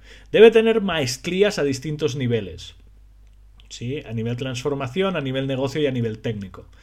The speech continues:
Normalmente no hay perfiles que tengan esa maestría en los tres niveles, sino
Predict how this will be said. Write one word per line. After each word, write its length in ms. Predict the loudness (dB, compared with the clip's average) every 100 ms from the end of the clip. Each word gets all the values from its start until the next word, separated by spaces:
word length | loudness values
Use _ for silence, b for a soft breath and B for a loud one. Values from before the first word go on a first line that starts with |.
| b b -2
Normalmente 600 | 2 2 2 2 4 4
no 220 | 4 2
hay 120 | 2
perfiles 600 | 0 -2 -2 0 0 -2
que 100 | -6
tengan 480 | -4 -6 -6 -12 -14 -20 -20 -20 -20 -20 -20 -20 -18
esa 280 | -10 -4 -4
maestría 600 | 0 -2 -2 -2 0 2
en 120 | 0
los 180 | -4 -6
tres 260 | -4 -4 -2
niveles, 640 | 0 0 0 -4 -8 -16 b b b b
sino 800 | -10 -2 0 2 0 -2 -6